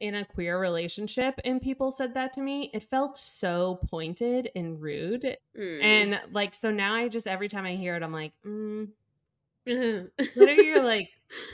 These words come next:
Speaker 1: what's"
Speaker 2: What are your
Speaker 1: Yeah.
Speaker 2: intentions when you say
Speaker 1: Yeah.
Speaker 2: that? <laughs>
Speaker 1: Like, mm,
Speaker 2: Yeah.
Speaker 1: I'm straight passing now, but I'm still like,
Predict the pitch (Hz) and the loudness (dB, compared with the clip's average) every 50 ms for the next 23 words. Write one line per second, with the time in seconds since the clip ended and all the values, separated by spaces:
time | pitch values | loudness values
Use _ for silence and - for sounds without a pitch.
0 | - - - - - - _ _ _ _ _ _ 220 226 226 - - _ _ _ | -16 -18 -20 -20 -20 -20 _ _ _ _ _ _ -10 -10 -10 -12 -20 _ _ _
1 | _ _ - 349 427 466 427 320 262 254 - 220 202 190 202 - - 170 151 - | _ _ -4 -2 0 2 2 2 2 0 0 -2 -2 0 0 -2 -2 -4 -4 -6
2 | 110 120 156 - - - - 196 165 160 156 139 139 180 202 202 - - 240 226 | -8 -10 -12 -12 -14 -10 -8 -6 -6 -6 -6 -6 -6 -6 -6 -6 -6 -4 -4 -2
3 | - - - 392 - - - 415 403 - 359 381 - - - - - - 349 330 | 2 2 2 2 6 10 10 10 10 10 6 4 6 4 0 0 0 -2 -4 -4
4 | - - 349 - - _ - 190 190 185 180 - - _ _ _ _ _ _ - | -4 -6 -8 -10 -10 _ -8 -6 -6 -6 -6 -8 -16 _ _ _ _ _ _ -18
5 | - - - - - 240 240 240 240 240 233 233 233 233 226 226 226 226 226 226 | -16 -16 -16 -14 -10 -8 -6 -6 -4 -4 -4 -4 -4 -6 -6 -6 -6 -6 -6 -6
6 | 226 233 - - 226 254 285 285 - 285 269 254 - 262 233 214 208 - 202 180 | -6 -6 -2 2 2 2 2 2 2 2 2 2 2 2 0 0 0 -2 -4 -4
7 | 175 175 170 165 156 151 151 156 151 160 160 160 160 165 165 160 - _ _ _ | -2 0 0 0 0 -2 -4 -4 -4 -2 -2 0 0 -2 -4 -6 -8 _ _ _
8 | _ _ _ _ _ _ _ _ _ _ _ _ _ _ _ _ - 175 180 180 | _ _ _ _ _ _ _ _ _ _ _ _ _ _ _ _ -10 -8 -6 -6
9 | 180 - - 190 175 170 165 165 160 156 | -8 -8 -6 -6 -4 -2 -2 -2 -4 -6